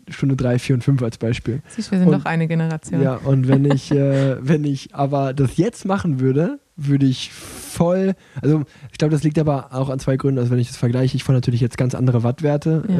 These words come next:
Speaker 1: ähm, als, als früher, also früher bin ich halt wirklich, selbst als Profi noch, als ich Profi geworden bin, da war so die Ansage,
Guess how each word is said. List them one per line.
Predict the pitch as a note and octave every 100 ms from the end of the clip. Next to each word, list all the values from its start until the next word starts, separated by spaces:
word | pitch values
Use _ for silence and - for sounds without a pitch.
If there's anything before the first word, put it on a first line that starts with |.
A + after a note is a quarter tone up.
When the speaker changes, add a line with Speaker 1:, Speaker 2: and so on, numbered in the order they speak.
| C3+
Speaker 1:
ähm, | C3+ C3
als, | B2+ B2+
als | B2 -
früher, | - C#3
also | B2
früher | - A#2+
bin | A#2 A#2
ich | A#2
halt | A2
wirklich, | A#2+ C3+ A#2+ - - -
selbst | C#3
als | B2 -
Profi | - D3+ C3+
noch, | B2 A2+
als | A2+
ich | -
Profi | D3 B2+
geworden | A#2 A2+ A2+ A2+
bin, | C3+ D3 - - -
da | - A#2
war | A#2+
so | B2
die | A#2+
Ansage, | A#2+ B2 A#2+ A#2+ A#2+